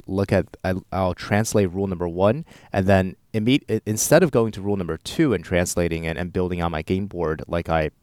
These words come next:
you know, used to do, uh, what I do is I then immediately go to the first question to eliminate an answer choice.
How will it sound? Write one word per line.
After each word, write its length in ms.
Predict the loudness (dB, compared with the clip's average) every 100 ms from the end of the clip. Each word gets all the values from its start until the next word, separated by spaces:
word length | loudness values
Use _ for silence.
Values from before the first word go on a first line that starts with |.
| _ _
you 140 | -18 -14
know, 240 | -14 -16 -18
used 300 | -16 -14 -14
to 80 | -14
do, 260 | -12 -14 -16 _ _ _ _ -2
uh, 180 | 0 2
what 140 | 2
I 60 | 2
do 140 | 2
is 140 | 2
I 140 | 2 2
then 180 | 2 0
immediately 480 | 2 4 4 4
go 140 | 2 0
to 120 | -2
the 120 | -6
first 320 | -4 -4 -6
question 480 | 0 2 2 -2 -10
to 120 | -6
eliminate 400 | -4 -2 -2 -4
an 120 | -4 -4
answer 340 | -4 -6 -10
choice. 540 | -12 -12 -10 -12 -12